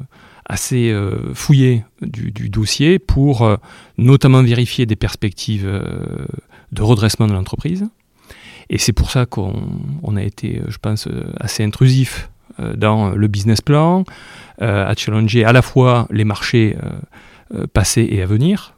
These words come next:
quelle perspective accorder, quelle crédibilité accorder à ces marchés, euh, mais en même temps voir aussi les potentiels de l'entreprise avec notamment,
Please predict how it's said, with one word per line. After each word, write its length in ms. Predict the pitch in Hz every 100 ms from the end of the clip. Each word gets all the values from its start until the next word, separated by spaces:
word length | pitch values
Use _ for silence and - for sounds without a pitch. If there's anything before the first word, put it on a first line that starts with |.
| _ -
quelle 160 | 113
perspective 580 | - - - 104 - 107
accorder, 420 | 98 113 110 113
quelle 160 | 117 107
crédibilité 680 | - 160 143 135 123 - 110
accorder 360 | - 110 113
à 60 | 110
ces 140 | -
marchés, 400 | - - 170 208 - - - - - - - _
euh, 300 | 113 98 98 -
mais 180 | 113 123
en 40 |
même 240 | 127 123
temps 200 | 127 131
voir 200 | 117 123
aussi 420 | 120 - - 135 117
les 140 | 107
potentiels 760 | - 139 131 120 117 - 117 107
de 100 | 101
l'entreprise 580 | 101 - - 117 101
avec 320 | 104 101 - 107
notamment, 640 | 107 104 110 113 107